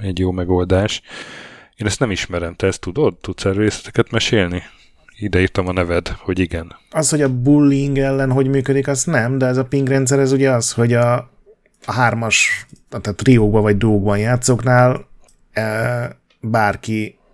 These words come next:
Speaker 2: rákattint a képernyőre, és gondolom az egyik gombot lenyomva, ott megjelenik egy ilyen, tudod, ilyen koncentrikus körökben így elkezd pingelni egy jel, és ezzel lehet például szólni a többieknek, hogy ott van egy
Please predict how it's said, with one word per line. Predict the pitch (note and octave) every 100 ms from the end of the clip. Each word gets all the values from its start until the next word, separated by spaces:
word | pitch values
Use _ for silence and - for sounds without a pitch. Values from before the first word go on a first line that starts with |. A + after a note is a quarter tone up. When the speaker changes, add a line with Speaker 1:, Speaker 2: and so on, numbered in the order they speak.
| _ _ _
Speaker 2:
rákattint | A2+ A2 G#2 - - G2+ F2+
a |
képernyőre, | G#2+ C3 B2 A2+ A2+ G#2+
és | G2+
gondolom | - G2+ G2
az | F#2+
egyik | F#2+ F#2 F#2 -
gombot | - F#2+ F#2+ G2 F#2
lenyomva, | A2+ A#2 A2 A2
ott | G2+ G2
megjelenik | A2 G2 F#2 G2 F#2
egy | G2
ilyen, | G2+ G2 G2+ G2+ - - - - - - -
tudod, | - G#2+
ilyen | G#2 G#2
koncentrikus | G2+ A2 F#2+ G2 F#2 F#2+ F#2+ -
körökben | G#2 F#2 F2+ F#2
így | F#2 F#2+
elkezd | F#2 - F2 -
pingelni | F#2 F#2 F2 F2+
egy | F2+ G2
jel, | A2+ A#2
és | A2
ezzel | A#2 G#2 G#2 G2
lehet | G2+ G2+
például | - G2+ G2
szólni | G2 G#2 G2+
a | F#2+
többieknek, | - A2 G#2+ G2 G2+
hogy | G2
ott | F#2+
van | G#2+ F#2+
egy | F#2 F2+